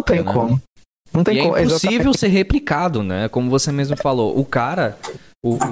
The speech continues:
Speaker 1: o ator que tá lá, o que ele tá sentindo, não tem como a gente sentir dentro de um estúdio. Não é impossível.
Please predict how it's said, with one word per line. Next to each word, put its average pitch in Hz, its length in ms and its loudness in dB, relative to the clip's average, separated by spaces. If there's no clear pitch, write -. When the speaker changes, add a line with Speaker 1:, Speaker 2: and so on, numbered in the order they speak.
Speaker 1:
o 113 60 0
ator 139 400 0
que 233 120 -2
tá 147 160 -2
lá, 113 440 0
o 131 60 -6
que 143 80 0
ele 180 100 2
tá 220 140 0
sentindo, 131 720 -2
não 120 200 -2
tem 262 240 -2
como 170 220 0
a 127 80 2
gente 123 260 -2
sentir 127 220 -4
dentro 147 220 -4
de 147 80 0
um 117 40 0
estúdio. 95 540 -2
Não 107 140 -6
é - 20 0
impossível. 135 580 -2